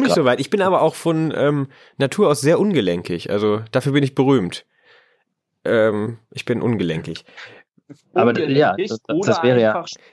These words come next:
Speaker 2: Ich, ich, ich bin grad etwas verwirrt. Tobi macht da grad ganz schön Heckmeck. Tobi, was ist los bei dir?
Speaker 3: Entschuldige. Ich,
Speaker 1: Er
Speaker 3: äh,
Speaker 1: bereitet die Großillusion vor, glaub ich.
Speaker 3: Das, ich muss mal kurz hier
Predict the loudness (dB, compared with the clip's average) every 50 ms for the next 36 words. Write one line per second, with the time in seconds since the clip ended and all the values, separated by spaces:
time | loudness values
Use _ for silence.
0 | _ -18 -10 -10 -4 -2 0 2 2 0 0 0 -2 0 0 0 2 2 2 2
1 | 2 0 0 0 0 0 2 2 0 0 0 0 0 2 2 2 0 -2 -2 -4
2 | -2 0 0 0 0 -2 -4 -4 -4 -4 -2 -4 -4 -4 -4 -4 -4 -4 -4 -2
3 | -2 -2 -2 -2 -2 -2 -2 0 0 0 2 2 0 0 -2 _ _ _ -8 -8
4 | -6 -6 -6 -6 -6 -6 -4 -6 -6 -6 _ _ -20 -20 _ _ -14 -12 -6 -6
5 | -2 0 2 2 2 2 2 2 2 2 4 4 4 4 4 2 2 2 2 2
6 | 2 0 2 2 0 0 2 2 0 2 2 2 0 0 -4 -14 -16 _ _ _
7 | _ _ _ _ _ _ _ _ _ -20 -20 -20 -20 -18 -18 -18 -20 -18 -16 -18
8 | -18 -16 -16 -18 -18 -18 _ _ -16 -14 -14 -16